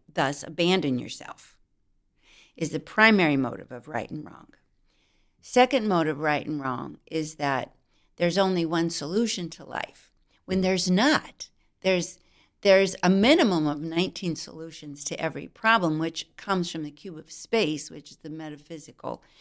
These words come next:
structure of how we can come to any different degree of solution.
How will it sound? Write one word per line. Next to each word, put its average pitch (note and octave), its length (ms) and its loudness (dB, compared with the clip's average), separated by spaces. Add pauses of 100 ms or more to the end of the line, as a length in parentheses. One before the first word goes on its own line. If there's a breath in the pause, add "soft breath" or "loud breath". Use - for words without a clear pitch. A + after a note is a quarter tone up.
(260 soft breath)
structure G3 540 -2
of D3 100 -8
how D3 380 -8
we F3 180 -14
can D#3 240 -14
come E3+ 340 -16 (340)
to D#3+ 240 -14 (100)
any F#3+ 240 0
different E3 460 -4
degree E3 440 -14
of D3+ 100 -16
solution. G#3 760 -4